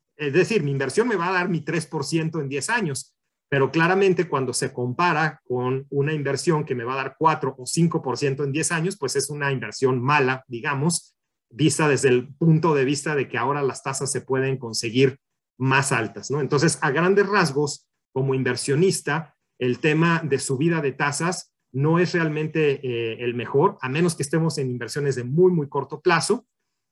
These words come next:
Em, y entonces, por eso es que se dice que la inflación termina por ser uno de los peores enemigos, o si no el peor enemigo de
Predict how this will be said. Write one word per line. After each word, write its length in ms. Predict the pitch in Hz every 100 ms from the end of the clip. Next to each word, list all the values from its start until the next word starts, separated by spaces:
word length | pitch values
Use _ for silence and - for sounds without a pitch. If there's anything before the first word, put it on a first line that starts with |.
| _
Em, 520 | 135 131 131 135 135 131
y 100 | 160
entonces, 480 | 151 180 202 - -
por 200 | 151 160
eso 220 | 175 190
es 120 | 170
que 100 | 196
se 120 | 170
dice 280 | 147 151 170
que 100 | 151
la 100 | 135
inflación 580 | 123 - 120 - 151 165
termina 440 | 156 135 139 160
por 160 | - 127
ser 300 | - 143 139 _ _ _ _
uno 240 | 180 220
de 80 | 190
los 200 | 147 131
peores 400 | 147 135 180 170
enemigos, 520 | 156 135 139 147 170
o 60 | 123
si 120 | -
no 120 | 123
el 120 | 147 143
peor 280 | 135 151
enemigo 500 | 175 151 135 143 160
de 380 | 151 135 160 175